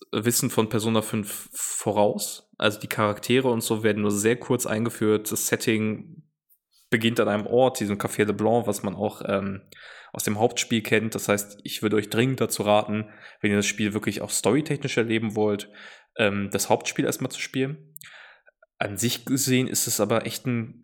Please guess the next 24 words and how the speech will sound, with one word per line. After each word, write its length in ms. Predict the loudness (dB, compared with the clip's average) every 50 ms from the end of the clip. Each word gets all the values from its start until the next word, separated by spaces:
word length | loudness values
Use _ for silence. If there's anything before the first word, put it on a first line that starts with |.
| -4 -2
ganz 220 | -2 0 0 -2
interessantes 480 | -2 -2 -2 0 0 0 0 0 -4 -6
Strategiespiel, 680 | -8 -6 -6 -6 -6 -4 -6 -8 -6 -2 -2 0 2
weil 140 | 2 2 2
es 140 | 2 0 -2
auch 100 | -2 -2
so 140 | -2 -4 -6
einen 80 | -6
Kniff 260 | -4 -6 -6 -2 -2
hat, 140 | -4 -2 -2
den 100 | -4 -4
ich 180 | -4 -6 -6 -6
bisher 280 | -6 -2 0 2 2
aus 100 | 2 0
Strategiespielen 540 | -2 -4 -4 -4 -2 -4 -4 -2 -2 -2 -2
nicht 280 | -2 -4 -6 -10 -16 _ -20 -20 _ _
kannte. 420 | -4 -4 -2 -2 -2 -2 -4 -4
Du 240 | -4 -4 -6 -8 -8
kannst 640 | -10 -4 -2 -2 0 0 -2 -2 -4 -4 -6 -2 -2
dich 300 | -2 -2 -2 -4 -10 -4
quasi 320 | 0 2 2 2 2 0
komplett 400 | -4 -4 -6 -8 -8 -8 -10 -10
frei 200 | -4 -2 0 0
bewegen. 640 | 0 -2 -2 -2 -2 0 -2 -2 -4 -4 -6 -8